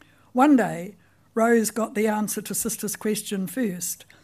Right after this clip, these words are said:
and hissed it to Mary. Sister strapped them both.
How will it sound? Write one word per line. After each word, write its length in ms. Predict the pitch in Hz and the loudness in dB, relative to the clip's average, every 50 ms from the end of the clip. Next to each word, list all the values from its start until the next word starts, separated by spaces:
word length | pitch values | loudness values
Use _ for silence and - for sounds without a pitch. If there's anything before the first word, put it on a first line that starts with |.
| _ _ - | _ _ -4
and 160 | 226 220 180 | -2 0 2
hissed 280 | 208 277 269 - - | 2 0 0 -2 -4
it 120 | 254 254 - | -6 -8 -6
to 100 | - 202 | -4 -2
Mary. 580 | 202 214 214 208 202 190 170 165 165 160 160 - _ _ _ _ _ _ _ _ _ - - _ _ _ _ _ _ _ _ _ _ | -2 -2 -2 -2 -2 -4 -6 -8 -10 -14 -16 -20 _ _ _ _ _ _ _ _ _ -20 -20 _ _ _ _ _ _ _ _ _ _
Sister 340 | - - - 285 - - 262 | -8 -4 -2 -2 -2 -2 -2
strapped 540 | 208 - - - 247 240 247 254 - - - | -4 -6 -4 -2 -2 -2 -2 -2 -8 -10 -6
them 160 | 214 202 202 | -4 -2 -2
both. 520 | 196 202 196 180 170 175 175 - - - | -2 -2 -4 -6 -8 -10 -14 -16 -20 -20